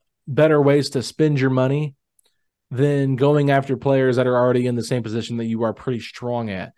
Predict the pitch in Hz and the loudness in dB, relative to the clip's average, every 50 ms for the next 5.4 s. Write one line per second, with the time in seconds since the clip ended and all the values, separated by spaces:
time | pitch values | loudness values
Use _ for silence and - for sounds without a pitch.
0 | _ _ _ _ _ _ _ - 135 127 120 127 127 120 113 - - _ _ _ | _ _ _ _ _ _ _ -6 -4 -4 -2 0 -2 -2 -2 -6 -10 _ _ _
1 | _ _ _ - 143 127 151 156 170 160 156 151 151 139 156 160 165 165 160 139 | _ _ _ -8 -2 0 2 2 2 0 2 2 2 2 2 2 2 2 2 2
2 | 123 120 113 - 165 151 - - 151 151 147 139 143 143 139 139 135 131 135 135 | 0 0 -2 -4 -4 -4 -4 -2 -2 0 0 0 -2 -2 -2 -4 -2 -2 -2 -2
3 | 135 127 117 - 147 156 170 185 180 160 _ _ _ _ _ _ _ _ _ - | -2 -2 -4 -4 -4 -4 -2 -4 -6 -8 _ _ _ _ _ _ _ _ _ -12
4 | 104 113 98 98 95 - - 131 139 151 151 147 139 147 147 147 139 127 117 110 | -10 -10 -10 -10 -14 -10 -6 -4 -2 -2 -2 -2 -2 -4 -4 -4 -6 -6 -6 -8
5 | 104 101 98 87 - - - - | -8 -10 -12 -14 -16 -18 -20 -20